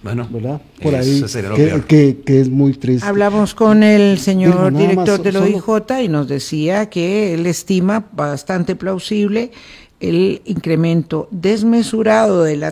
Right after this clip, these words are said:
Speaker 3: tasa de homicidios en el país para el año entrante, en las cifras tan elevadas como planteaba don Álvaro Ramos, que vendrá la semana entrante para hablar de otro tema
Speaker 2: Sí.
Speaker 3: muy delicado que es el
Speaker 2: El
Speaker 3: fentanilo.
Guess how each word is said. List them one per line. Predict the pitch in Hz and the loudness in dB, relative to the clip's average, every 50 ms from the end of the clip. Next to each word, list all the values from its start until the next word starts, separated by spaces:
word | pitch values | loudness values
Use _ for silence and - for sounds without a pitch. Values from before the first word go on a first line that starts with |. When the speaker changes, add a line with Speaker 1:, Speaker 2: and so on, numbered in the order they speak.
| - | -6
Speaker 3:
tasa | - 180 175 185 180 - 208 202 | -4 -4 -4 -4 -4 -4 -4 -2
de | 196 196 | -2 -2
homicidios | 190 196 190 - - 202 196 196 196 180 - | -2 -2 -4 -4 -4 -4 -2 -2 -2 -2 -2
en | 202 196 190 | -2 -2 -2
el | 190 190 | -2 -4
país | 185 - 196 190 196 214 226 214 | -4 -4 -2 -2 -2 -2 -2 -4
para | - - 170 151 | -4 -4 -6 -4
el | 147 147 | -4 -2
año | 151 160 175 | -2 -2 -2
entrante, | 175 175 - 214 214 208 202 - - 220 226 214 - - 202 | -2 -2 -2 0 0 0 0 0 0 0 -2 -2 -2 -4 -4
en | 165 160 | -4 -2
las | 151 - | -2 -2
cifras | - 196 170 190 196 185 | -4 -4 -4 -4 -4 -4
tan | - 185 180 208 | -4 -4 -2 -2
elevadas | 208 196 185 175 175 180 190 202 196 | -2 -2 -2 -2 -2 -2 -2 -4 -4
como | - 202 190 185 185 | -4 -6 -6 -6 -4
planteaba | 185 208 208 202 - 196 185 185 190 208 208 - - - - - - - - - - | -4 -4 -4 -4 -4 -4 -4 -2 -2 -4 -4 -8 -14 -18 -20 -20 -18 -18 -18 -18 -16
don | - 160 160 175 170 165 170 170 165 165 | -12 -8 -6 -4 -2 -2 -2 -2 -2 -4
Álvaro | 160 160 160 180 185 185 185 | -4 -4 -4 -4 -4 -2 -2
Ramos, | 156 165 156 151 175 180 - - - - | -2 -2 -2 -4 -4 -6 -8 -10 -10 -4
que | - 190 170 | -2 0 2
vendrá | 165 160 156 160 196 233 | 2 2 0 0 0 0
la | 240 240 220 | -2 -2 -2
semana | 247 240 240 233 240 | -2 -2 -2 -2 -2
entrante | 240 233 233 254 240 226 254 | -2 -2 -2 -2 -2 -2 -2
para | 233 226 185 180 | -2 -2 -2 -2
hablar | 175 180 196 202 | 0 -2 -2 -2
de | 202 233 | -4 -6
otro | 233 226 233 240 240 247 254 220 196 - _ _ _ | -6 -6 -8 -8 -8 -8 -8 -8 -8 -10 _ _ _
tema | - 196 190 190 185 160 - | -8 -8 -8 -8 -8 -10 -10
Speaker 2:
Sí. | 131 123 113 | -10 -8 -6
Speaker 3:
muy | 220 262 311 339 330 311 269 | -4 -4 -2 -2 0 0 0
delicado | 196 214 196 170 160 - 180 165 165 170 170 165 | 0 0 -2 -4 -6 -8 -8 -8 -8 -8 -10 -10
que | - 170 170 160 165 175 | -10 -10 -8 -6 -6 -6
es | 170 165 - - - | -6 -8 -10 -12 -12
el | - 185 165 | -10 -8 -8
Speaker 2:
El | 156 | -6
Speaker 3:
fentanilo. | 151 156 160 160 147 127 143 139 135 123 113 - | -6 -4 -4 -4 -4 -6 -6 -4 -4 -4 -4 -4